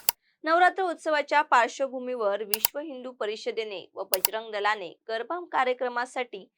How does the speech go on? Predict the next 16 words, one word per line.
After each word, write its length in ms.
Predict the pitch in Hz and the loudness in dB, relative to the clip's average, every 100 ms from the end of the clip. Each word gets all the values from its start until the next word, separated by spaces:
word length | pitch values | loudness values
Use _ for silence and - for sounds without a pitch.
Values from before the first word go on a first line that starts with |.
| _ _ - | _ _ 2
आपली 340 | 247 254 277 | 2 2 -2
भूमिका 460 | 285 320 220 220 226 | -2 -4 -4 0 0
स्पष्ट 400 | 269 - 220 - 214 | -2 -8 -8 -6 -6
केली 200 | 202 175 | -6 -6
आहे. 160 | 185 - _ _ | -10 -12 _ _
नवरात्र 380 | 196 185 208 220 | 2 4 2 -2
उत्सवातील 720 | 220 196 - 220 208 220 220 220 | -4 -4 -6 -4 -4 -6 -8 -4
गरबा 400 | 214 214 214 185 202 | -2 0 4 4 4
फक्त 260 | 220 214 247 254 | -4 -4 -4 -4
हिंदूंसाठी 760 | 247 254 262 302 311 269 208 196 | -8 -10 -6 -6 -4 -4 -2 -4
आहे, 140 | 202 - _ _ _ 277 | -6 -10 _ _ _ -6
मुसलमान 600 | 302 320 311 302 285 320 | 0 0 2 4 4 2
किंवा 180 | 302 277 | -4 -2
इतर 320 | 277 220 262 269 | -2 0 0 2
धर्मियांना 680 | 302 240 247 262 233 196 220 | 0 -4 -2 -2 0 0 0
यात 220 | 220 | -2